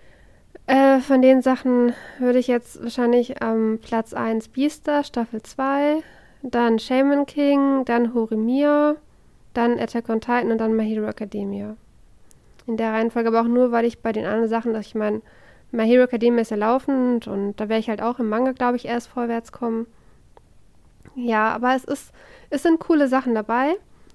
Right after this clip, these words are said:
Ähm, wenn ich Moriarty the Patriot mag, dann käme in zweitausendeinundzwanzig halt auch die zweite Season raus. Und ich hab mir jetzt vorgenommen, dass ich die erste Season gucke, weil ich ja wissen will, ob ich diesen Schuber mit den zehn Bänden, zehn Bänden von Carlsen haben möchte.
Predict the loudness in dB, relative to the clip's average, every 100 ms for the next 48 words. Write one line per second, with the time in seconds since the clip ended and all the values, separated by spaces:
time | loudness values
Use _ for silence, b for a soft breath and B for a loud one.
0 | b b b 0 0 4 4 2 0 0
1 | 2 0 0 -2 -4 -2 -2 -2 -4 0
2 | 0 -2 -6 -2 -2 -2 -6 -2 -2 -2
3 | 2 4 2 0 -4 -2 -2 -2 -4 0
4 | -2 -2 -4 -2 -4 -6 -8 -10 -8 -8
5 | -8 -6 -2 -2 -2 -4 0 2 2 -2
6 | -2 -4 -2 -4 -10 -4 0 2 2 0
7 | -2 -6 -10 -8 -4 -4 -4 -6 -4 -4
8 | -4 -2 -2 0 -2 -2 -4 -6 -4 0
9 | 0 2 0 -4 -4 -4 -2 -2 0 0
10 | -2 -6 -4 -4 -2 -4 B B B B
11 | -6 0 0 0 -4 -2 -2 0 -2 -2
12 | -2 -2 -4 -4 -4